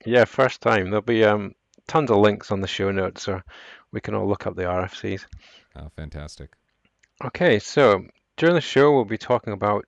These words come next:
Speaker 1: oauth two, the industry standard protocol for authorization. I'd like to start with an overview of what oauth two is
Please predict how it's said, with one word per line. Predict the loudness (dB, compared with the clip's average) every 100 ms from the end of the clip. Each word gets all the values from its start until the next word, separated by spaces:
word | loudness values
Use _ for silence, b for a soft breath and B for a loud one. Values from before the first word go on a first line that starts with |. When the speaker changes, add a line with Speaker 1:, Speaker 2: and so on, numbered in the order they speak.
| _ -8
Speaker 1:
oauth | -2 0 -2
two, | -4 -2 -2 -2 -10
the | -16 -10
industry | -6 -6 -6 -8
standard | -8 -6 -4 -4 -8
protocol | -6 -8 -8 -6 -6
for | -6 -10 -8
authorization. | -6 -6 -4 -6 -8 -12 -18 -20 _ B B B B B
I'd | -10 -4
like | 0 0 -2
to | -14
start | -4 2 2 2
with | -4
an | -2
overview | -2 -4 -10 -4 -4
of | -2
what | -4 -2
oauth | -4 -4 -6
two | -10 -8 -2
is | -2 -2 -6